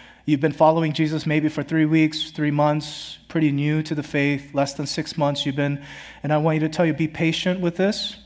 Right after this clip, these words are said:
and continue to receive from the Lord Jesus Christ in your spiritual infancy. But eventually, you'll get here, and that is this. When you look in the Bible, there's no such thing as a disciple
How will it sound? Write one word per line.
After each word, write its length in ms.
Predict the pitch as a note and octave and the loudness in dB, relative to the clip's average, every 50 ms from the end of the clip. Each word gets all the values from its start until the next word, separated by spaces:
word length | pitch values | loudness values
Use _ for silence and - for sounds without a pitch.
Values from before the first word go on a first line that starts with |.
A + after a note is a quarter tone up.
| - _ _ _ _ _ _ _ _ - | -20 _ _ _ _ _ _ _ _ -14
and 80 | C3+ B2 | -10 -8
continue 320 | - D3 - F3 E3+ E3+ | -8 -4 0 2 0 2
to 100 | E3+ E3+ | 2 0
receive 480 | D3+ D#3 D3+ - - - E3+ F3 F3 E3+ | 0 0 -2 -2 0 0 2 2 2 2
from 140 | - D#3 D3+ | 0 0 0
the 80 | D3+ | 0
Lord 240 | C#3+ D3+ D3+ D#3 D3+ | 0 2 0 0 0
Jesus 260 | D#3+ D3+ C#3+ D3+ C#3 | 0 -2 -2 -2 -4
Christ 480 | - - - D3 D3+ F3 F#3 - - - | -4 0 2 2 4 4 2 -2 -6 -4
in 140 | - D#3 D#3+ | -4 -2 -2
your 80 | C#3+ | -2
spiritual 460 | C#3 - - F3 E3 D#3 D#3 - D3+ | -4 -4 0 0 0 0 0 -4 -4
infancy. 720 | - D3+ D3+ C#3+ - F3 E3 - - F#3+ G3 A#3 A#3+ A#3+ - - - - - - - - - - - - - - - - - - - - - - - - | -4 -4 -4 -4 -2 -4 -4 -2 0 0 2 2 0 -2 -8 -16 -20 -20 -20 -20 -20 -20 -20 -20 -20 -20 -20 -20 -20 -20 -20 -20 -20 -20 -20 -12 -6 -2
But 120 | D#3+ D#3 | 0 2
eventually, 960 | D#3 C#3+ B2+ F#3 A3 A#3+ A#3 - - G#3 F3 E3 C#3+ C3 B2 G#2+ G2+ F#2+ - - - - - - - - - - - | 2 4 6 6 6 6 6 2 2 4 4 4 4 2 0 -2 -2 -6 -10 -16 -20 -20 -20 -20 -20 -20 -20 -12 -6
you'll 140 | - C3+ B2+ | -4 -4 -2
get 220 | A#2+ C3+ C3 B2+ | -2 -2 -2 -2
here, 420 | B2+ - - D#3+ D3 B2+ A#2 A2+ A2 A#2+ | -2 -2 0 0 0 0 0 -2 -6 -8
and 120 | B2+ A#2+ | -6 -2
that 120 | C3+ C#3 C#3 | 0 0 0
is 160 | C3+ A#2+ A#2+ | 0 -2 -4
this. 380 | B2 A#2 G#2 G2+ - - - - - - - - - - - - - - - | -6 -6 -6 -8 -10 -14 -16 -16 -20 -20 -20 -20 -20 -20 -20 -20 -20 -10 -6
When 100 | C#3 C3 | -2 0
you 80 | C3+ | 0
look 160 | C#3+ E3+ F3 G#3 | 2 2 2 2
in 60 | F#3+ | 2
the 80 | F#3+ | 4
Bible, 640 | F#3 G3 F3+ F3 F3 D#3 B2 A2 G#2 G#2 A#2+ D#3+ - - | 6 6 6 6 6 4 0 -2 -4 -4 -6 -8 -10 -10
there's 220 | - B2+ A2+ - | -10 -8 -6 -2
no 160 | C3 C#3 D#3+ | -2 -2 0
such 320 | E3 - D3 C#3 - - - | 0 -2 -2 -4 -4 -2 0
thing 400 | F#3+ E3+ C#3 B2 G#2+ G2+ G2+ - - - - - | 0 2 2 0 -2 -4 -6 -8 -12 -20 -16 -12
as 100 | C3 B2 | -10 -8
a 80 | B2 A#2 | -8 -8
disciple 800 | A#2+ A#2+ A2 - - C#3 D3+ D#3 D3+ - - A2 G#2 G2 G2+ - | -8 -8 -8 -4 -2 0 0 0 -2 -4 -6 -6 -6 -8 -10 -12